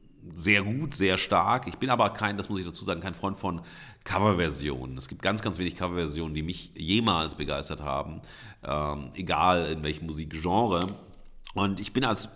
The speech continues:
Springsteen-Fan so ein bisschen traurig, möch-, möchte ich ganz offen sagen, weil ich hätte mir,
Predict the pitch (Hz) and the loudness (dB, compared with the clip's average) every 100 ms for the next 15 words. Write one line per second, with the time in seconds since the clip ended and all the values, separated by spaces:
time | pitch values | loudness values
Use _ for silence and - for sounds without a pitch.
0 | - - 131 165 143 110 - 139 180 147 | -6 2 2 4 0 -2 0 0 2 2
1 | 131 123 - - 202 - 135 113 - 101 | 2 0 -6 4 4 4 2 0 4 6
2 | 104 80 - - - - - 92 104 98 | 8 6 0 -6 -14 -14 -4 0 2 2
3 | 104 113 92 101 113 82 80 57 113 101 | 0 -2 -2 -4 -2 0 2 2 0 0
4 | 85 82 104 104 92 87 87 85 | 0 -2 -2 -2 0 0 0 0